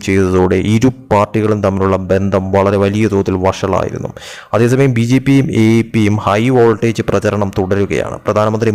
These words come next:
മോദി തന്റെ പ്രസംഗങ്ങളിൽ കെജ്രിവാളിനെതിരെ ശീഷ് മഹൽ ആക്രമണം ശക്തമാക്കി. ജനങ്ങളുടെ ക്ഷേമത്തിൽ ശ്രദ്ധ കേന്ദ്രീകരിക്കുന്നതിന് പകരം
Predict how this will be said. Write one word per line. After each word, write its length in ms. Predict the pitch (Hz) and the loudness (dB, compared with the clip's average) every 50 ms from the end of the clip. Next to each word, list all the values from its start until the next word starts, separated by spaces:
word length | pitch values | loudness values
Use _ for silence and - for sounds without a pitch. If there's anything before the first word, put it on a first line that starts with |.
| 104 101 | 0 2
മോദി 260 | 101 104 113 117 117 - 110 | 2 2 2 2 0 0 0
തന്റെ 180 | 107 101 107 - | 0 -2 -2 -2
പ്രസംഗങ്ങളിൽ 600 | 110 101 - - 107 110 110 107 107 101 104 104 - - - - - _ - | -4 -4 -2 -2 -2 -2 -2 0 0 0 -2 -2 -6 -10 -18 -20 -10 _ -4
കെജ്രിവാളിനെതിരെ 800 | 110 104 107 117 110 120 120 120 113 110 107 104 107 107 104 104 101 - | -2 -2 0 0 2 2 4 2 2 0 -2 -2 -4 -4 -4 -4 -4 0
ശീഷ് 360 | - 135 135 127 - - 123 | 0 2 2 2 0 0 0
മഹൽ 260 | 113 107 110 120 - - - - 98 98 | 0 2 2 0 0 -2 -4 -2 -2 -2
ആക്രമണം 480 | 98 - - 104 107 101 101 101 95 - - - | -2 -2 -2 -2 0 0 0 0 -2 -2 -4 -4
ശക്തമാക്കി. 560 | - - - - 98 90 - - - - - - - - | -6 -4 -2 -4 -2 -2 -4 -8 -10 -14 -16 -12 -6 -4
ജനങ്ങളുടെ 420 | - 98 101 101 104 101 101 107 101 - | -2 0 0 0 0 0 0 -2 -4 -4
ക്ഷേമത്തിൽ 580 | - - - 110 107 107 113 117 110 - - 117 117 - | -8 -4 -2 0 0 2 0 0 -2 -2 -4 -4 -4 -2
ശ്രദ്ധ 260 | - 107 101 98 - 117 110 | -2 -2 0 0 -2 -2 -2
കേന്ദ്രീകരിക്കുന്നതിന് 880 | 110 107 104 98 107 104 101 104 104 92 - 110 98 101 101 104 107 95 - | -2 -2 -2 -2 -2 0 0 0 0 0 -2 -2 0 0 0 0 0 -2 -2
പകരം 260 | 95 104 101 202 101 | -2 -2 -2 -2 -2